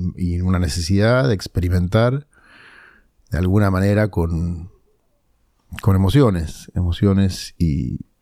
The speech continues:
y que ese movimiento que genera esa experimentación,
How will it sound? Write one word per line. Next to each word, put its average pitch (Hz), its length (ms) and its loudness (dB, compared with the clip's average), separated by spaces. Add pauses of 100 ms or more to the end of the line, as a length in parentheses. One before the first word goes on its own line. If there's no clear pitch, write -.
(720)
y 101 140 2
que 98 200 2
ese 98 300 4
movimiento 98 720 4
que 87 100 -2
genera 90 560 2 (240)
esa 95 160 2
experimentación, 92 960 2